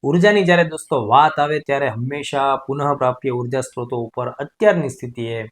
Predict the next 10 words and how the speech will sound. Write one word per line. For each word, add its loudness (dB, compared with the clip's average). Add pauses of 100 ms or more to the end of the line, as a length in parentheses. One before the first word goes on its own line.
(140)
ખૂબ -8
ભાર 4
મૂકવામાં -2
આવે -14
છે -20
અને -12
પુનઃપ્રાપ્ય -4
ઉર્જા 0
સ્ત્રોતોમાં -4
પણ 4